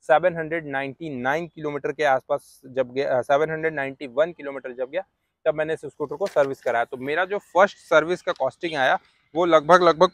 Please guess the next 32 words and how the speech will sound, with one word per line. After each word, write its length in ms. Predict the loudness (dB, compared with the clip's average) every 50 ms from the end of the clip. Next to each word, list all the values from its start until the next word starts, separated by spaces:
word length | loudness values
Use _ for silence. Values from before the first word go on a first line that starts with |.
| _
पाँच 220 | 4 4 4 4 -2
सौ 100 | -6 -8
चौरानवे 520 | -2 0 2 4 4 4 2 2 -2 -6 -6
रुपये 220 | -4 -4 -4 -4
के 100 | -2 0
आसपास 340 | 0 0 -2 -2 -4 -6 -6 _ -4
costing 360 | -6 -6 -6 -6 -8 -4 0
आया। 120 | 0 0
पाँच 240 | 0 0 -2 -6 -6
सौ 60 | -8 -8
चौरानवे 420 | -4 -2 -2 -2 -2 -2 -2 -4
रुपये 180 | -4 -4 -6 -8
मैं 160 | -8 -8 -8 -8 -6
दिया 200 | 0 2 2 2
first 300 | 2 2 0 0 0 0
service 260 | -4 -6 -6 -6 -8
कराने 300 | -4 -2 -2 -2 -4 -6
के 40 | -8
लिए, 100 | -8 -4
बाकी 260 | -2 -4 -4 -4 -4
labor 300 | -6 -6 -4 -2 -2 -2
charge 280 | -2 0 -2 -2 0 -2
जो 100 | -4 -6
भी 100 | -4 -4
होता 160 | -4 -2 -2
है 60 | -2
वो 100 | -2 -4 -4
फ्री 220 | -4 -4 -4 -2
होता 300 | -2 -4 -6 -6 -8 -10
है। 60 | -10 -12 _ _ _ _ _ _ _ -4
तो 60 | -4 0 _ 10
अब 200 | 10 10 10 8